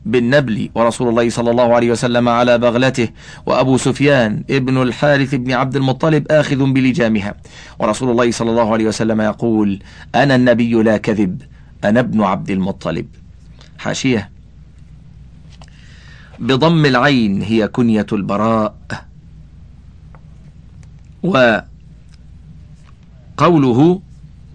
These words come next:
"يا أبا عمارة"، أي أوائلهم وأخفاؤهم، "ولى سرعان الناس"، تلقتهم هوازن، قبيلة مشهورة بشدة السهم لا تكاد تخطئ سهامهم،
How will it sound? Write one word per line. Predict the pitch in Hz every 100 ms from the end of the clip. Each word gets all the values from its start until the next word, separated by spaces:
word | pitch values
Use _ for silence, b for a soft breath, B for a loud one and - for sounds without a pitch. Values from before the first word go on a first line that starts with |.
| - - - -
"يا | 120 120 139
أبا | 123
عمارة"، | 110 98 113 139 151 135 107 - - - - - - - B B B B -
أي | 143 151
أوائلهم | - 113 113 151 147 131 120 113
وأخفاؤهم، | 101 - - 104 160 120 104 95 135 - - - b b b b b b b b - - - - - - - - - - - - -
"ولى | 151 156 120 110 101
سرعان | 110 107 120 117 113
الناس"، | 117 147 156 131
تلقتهم | 113 104 - 131 - 110 98
هوازن، | 104 110 143 151 139 139 127 - - B B B B
قبيلة | - 110 139 117
مشهورة | 117 104 - 147 113
بشدة | 104 131 117
السهم | - - 143 117
لا | 113
تكاد | 110 107 139 113 104
تخطئ | 139 - - 135 120
سهامهم، | - 110 113 120 110 101 101